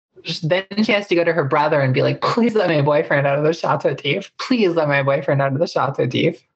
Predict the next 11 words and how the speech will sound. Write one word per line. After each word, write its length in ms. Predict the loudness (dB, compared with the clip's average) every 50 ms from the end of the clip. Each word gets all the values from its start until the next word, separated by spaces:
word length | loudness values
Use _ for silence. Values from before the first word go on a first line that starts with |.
| _ _ _ _ _ _ _ _ _ -8
She 220 | -4 -2 0 0
was 180 | 2 2 0 0
apparently 380 | -2 0 0 0 0 2 0
a 100 | 0 2
very 240 | 2 2 2 2 0
successful 540 | -2 -4 -6 -4 -2 -4 -4 -2 -2 0 0
general, 600 | 0 0 0 -2 0 0 0 2 2 0 0 -2 -8 -20 _ _ _ _ _ _ _ _ _ _ _ _ _ _ _ _ _ _
like, 380 | -4 -4 -4 -4 -8 -14 -16 -16 -18 -20 _ _ _ _ _ _ _ _ _ _ _ _ _ _ _ _ _
terrifying 840 | -4 -2 0 2 2 2 2 0 0 0 0 -2 -4 -4 -6 -6 -6
field 360 | -2 0 0 2 0 0 -2
commander, 640 | -2 -2 -2 -2 -4 -2 0 0 0 0 -2 -8